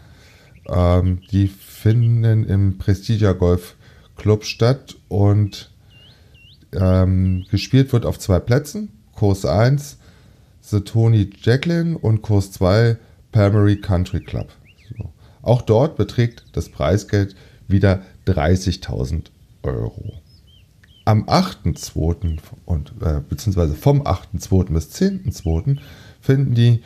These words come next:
Open Casa Green Golf zweitausendachtzehn statt, auch in Casablanca, im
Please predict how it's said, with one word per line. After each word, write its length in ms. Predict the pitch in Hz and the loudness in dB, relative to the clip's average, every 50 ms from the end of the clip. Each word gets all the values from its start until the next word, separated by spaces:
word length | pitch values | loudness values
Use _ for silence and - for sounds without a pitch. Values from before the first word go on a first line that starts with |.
| - - - - | -10 -20 -20 -6
Open 420 | - - 120 151 147 143 139 127 - | 0 2 2 2 2 2 0 0 2
Casa 400 | - - 107 110 113 117 113 110 | 2 2 4 4 4 4 2 2
Green 360 | 104 104 117 123 123 123 113 | 2 2 2 2 4 4 4
Golf 520 | - 90 90 87 85 - - - - - - | 4 4 4 4 2 0 -4 -12 -20 -20 -18
zweitausendachtzehn 1000 | - - 98 98 95 - 95 90 85 - - 80 76 80 - - - - 76 76 | -10 -4 0 0 2 2 2 2 2 0 -2 -4 -4 -6 -6 -8 -8 -6 -6 -6
statt, 420 | - - - 76 78 - - - _ - - - - - _ - | -6 -6 -6 -4 -6 -6 -8 -14 _ -20 -20 -20 -20 -20 _ -6
auch 300 | - 80 78 98 - - | 0 2 2 2 2 0
in 180 | - - 78 - | -4 -6 -6 -6
Casablanca, 800 | - - 76 73 71 - - 76 76 82 104 - 180 208 240 - - - _ _ - _ _ _ _ _ _ - - - - - - - - - - _ | -8 -10 -8 -8 -8 -8 -6 -4 -2 -2 -2 0 0 -2 -2 -2 -8 -16 _ _ -20 _ _ _ _ _ _ -20 -20 -20 -20 -20 -20 -20 -20 -20 -10 _
im 440 | - 120 123 131 139 143 147 143 143 | 2 4 4 4 4 2 2 0 -4